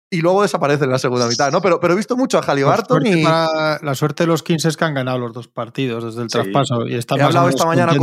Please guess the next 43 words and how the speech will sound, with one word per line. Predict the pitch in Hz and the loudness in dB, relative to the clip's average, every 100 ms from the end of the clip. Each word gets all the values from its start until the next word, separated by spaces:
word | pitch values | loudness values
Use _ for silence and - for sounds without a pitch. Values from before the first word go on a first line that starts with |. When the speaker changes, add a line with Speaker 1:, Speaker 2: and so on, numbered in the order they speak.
| 147 | 4
Speaker 2:
contentos. | 147 | 2
Speaker 1:
nuestro, | 147 139 139 - | 2 -2 -6 -6
nuestro | 135 131 135 | -6 -2 0
común | 127 127 143 | 0 2 2
amigo, | 147 156 131 131 - | 2 2 2 0 -4
eh, | 127 123 117 117 117 | -4 -2 -2 -2 -2
Abraham | 120 123 131 | 0 0 2
Romero, | 143 135 139 160 190 | 0 0 2 2 0
fan | 127 131 | 0 2
de | |
los | 131 | 2
Speaker 2:
Ujú. | 131 | 2
Speaker 1:
Sacramento | 123 127 127 123 | 0 0 -2 -2
Kings, | 143 180 - _ _ _ | -2 -4 -8 _ _ _
y | 139 143 | -2 2
hemos, | 151 180 185 | 2 2 0
bueno, | 147 143 110 117 | 0 0 -2 -4
igual | 117 135 | 0 0
no | 151 | 0
hemos | 147 | -2
investigado | 131 123 127 123 | -2 -2 0 0
mu-, | 147 170 147 | 0 -2 -4
mucho, | 147 170 120 | -2 -2 0
¿no? | 143 | -2
Pero | 170 127 123 _ _ _ | 0 0 -2 _ _ _
dos | 123 156 185 | -2 2 2
victorias | 214 196 196 185 175 | 0 -4 0 2 2
seguidas | 175 165 208 202 | 0 0 0 0
es | 196 | 0
la | |
mejor | 202 170 147 | 0 0 0
racha | 151 156 | 0 0
desde | 127 | 0
dos | 127 127 | 0 -2
mil | 113 | -2
cuatro, | 139 147 101 | 0 0 -2
¿no? | 110 - _ _ - | -10 -14 _ _ -20
Speaker 2:
<laughs> | - - - - - - - - | -20 -10 -8 -8 -2 -2 0 -2
Speaker 1:
Para, | - 147 139 | 0 0 0
para, | 156 131 - - - 294 | -2 -2 -4 -6 -2 -2
para | 170 175 | 0 -2
Sacramento. | - 214 170 190 240 185 | -2 -2 0 0 0 0
<laughs> | 440 480 415 - - 508 - - - - - - - - - | 0 0 -2 -4 -6 -2 -4 -2 -6 -6 -10 -4 -6 -4 -6